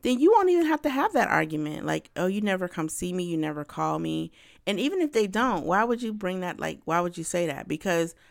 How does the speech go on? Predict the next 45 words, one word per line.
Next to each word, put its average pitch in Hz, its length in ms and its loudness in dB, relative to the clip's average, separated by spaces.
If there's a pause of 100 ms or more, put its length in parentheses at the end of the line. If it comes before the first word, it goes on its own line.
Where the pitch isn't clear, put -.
(200)
no 202 160 2
one 240 220 4
wants 214 160 -2
to, 180 100 -2
like, 170 240 4
to 156 120 -2
have 165 300 4
to 151 100 2
do 143 260 2
anything. - 580 -8 (1040)
I 180 100 10
don't 240 100 6
know 233 120 4
about 180 240 4
you, 180 180 2
but 160 400 0
as 156 180 -6
far 160 220 2
as 151 160 -2 (100)
I'm 196 220 4
concerned, 170 400 -4
I - 80 -2
like 190 240 0
to - 180 -6
enjoy 151 480 -2
doing 143 300 -4
whatever 139 380 -4
I'm 135 160 -6
doing. 165 420 0 (400)
I 175 60 12
don't 202 160 8
wanna 170 240 2
have 156 720 4
to 147 140 0
do 143 280 0 (160)
anything, 131 680 -6 (380)
right? 156 300 4 (320)
And 165 160 2
so 170 140 4
when 160 160 4
it 143 80 -2
comes 170 240 -2
to - 100 -4
our 151 140 0
children, 185 720 0